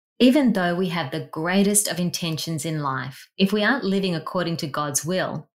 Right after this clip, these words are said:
none of our good intentions will get his favor. We see this clearly, Second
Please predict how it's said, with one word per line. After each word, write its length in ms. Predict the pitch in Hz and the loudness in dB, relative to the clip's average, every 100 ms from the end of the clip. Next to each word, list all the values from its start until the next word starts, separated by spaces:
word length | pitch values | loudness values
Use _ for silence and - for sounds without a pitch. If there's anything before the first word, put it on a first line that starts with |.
| - | -4
none 320 | 180 180 220 | 0 4 4
of 80 | 233 | 4
our 180 | 226 220 | 2 0
good 160 | 208 | 0
intentions 680 | 208 240 233 160 160 175 170 | 0 0 0 0 0 -2 -2
will 120 | 180 | -2
get 180 | 160 151 | -2 -4
his 140 | 160 | -2
favor. 520 | - 147 143 139 139 - _ _ _ - - - | -2 -4 -4 -6 -8 -12 _ _ _ -20 -20 2
We 140 | 214 | 4
see 240 | 226 - 208 | 4 2 0
this 220 | 220 214 | 0 -2
clearly, 640 | - - 180 170 151 143 135 | -4 -2 0 0 -2 -4 -4
Second 640 | - 175 - 185 180 | -2 -2 0 0 0